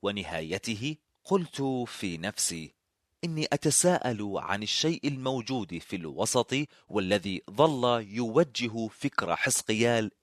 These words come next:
إلى الله." لذلك فقد قمت بدراسة صغيرة شخصية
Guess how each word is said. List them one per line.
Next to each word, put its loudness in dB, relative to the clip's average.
إلى 2
الله." 0
لذلك 0
فقد -4
قمت -6
بدراسة -2
صغيرة 0
شخصية -2